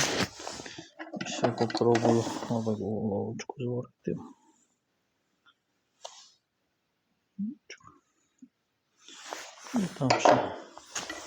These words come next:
кое-що колись, по-, колись поламав. Ну, от таке. Будемо вчитись.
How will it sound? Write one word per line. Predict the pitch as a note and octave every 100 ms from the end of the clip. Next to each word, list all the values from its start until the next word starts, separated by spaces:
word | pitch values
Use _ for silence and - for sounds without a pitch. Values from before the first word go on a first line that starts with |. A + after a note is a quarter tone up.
| - - - -
кое-що | B2 A#2+ - A#2+
колись, | - A#2 A2+ - - - - -
по-, | B2+ A#2+
колись | - C#3 C3 B2+
поламав. | - C3 B2+ B2+ B2+ B2 A#2+ - _ _ _ - - - - _ _ _ _ _ -
Ну, | D#3+ E3+ D3+
от | C3 -
таке. | - - - - - -
Будемо | C3+ C3 B2
вчитись. | - - -